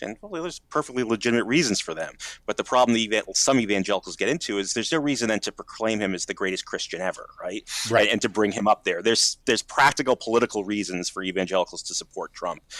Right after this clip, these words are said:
Speaker 1: um, but very little reason for, to bring him up on stage and, and, you know, put him out as a, as a great Christian and a great evangelical. Uh,
Speaker 2: Yeah,
Speaker 1: no.
Speaker 2: I, I, I,
Speaker 1: Yeah.
Speaker 2: and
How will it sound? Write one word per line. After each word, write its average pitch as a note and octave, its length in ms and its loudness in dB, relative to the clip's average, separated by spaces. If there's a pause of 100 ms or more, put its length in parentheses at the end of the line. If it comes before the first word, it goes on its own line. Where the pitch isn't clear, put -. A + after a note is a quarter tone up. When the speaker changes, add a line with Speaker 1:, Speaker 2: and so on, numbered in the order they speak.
(180)
Speaker 1:
um, F2 260 -2
but G#2 160 -4
very C3+ 180 6
little A#2 200 2
reason G2 400 0
for, F2+ 320 -4
to G#2+ 80 -4
bring G#2+ 200 2
him G2+ 120 4
up G2 140 2
on F#2 140 2
stage F2+ 580 -2
and, E2+ 140 -6
and, E2+ 360 -6
you F#2 80 -6
know, E2 160 -8 (200)
put G2+ 120 0
him F#2 140 2
out F2+ 200 2
as E2 160 -2
a, F2 140 2 (280)
as F2+ 140 -2
a F2+ 60 0
great F#2 240 -2
Christian F2+ 420 -4
and E2 140 -6
a E2 40 -10
great E2 220 -10
evangelical. E2 920 -10 (380)
Uh, C#4 60 10
Speaker 2:
Yeah, G#3+ 160 12
Speaker 1:
no. C#3+ 100 8
Speaker 2:
I, F#3+ 60 8
I, G3 140 4
I, F3 340 0
Speaker 1:
Yeah. - 120 4
Speaker 2:
and E3+ 80 2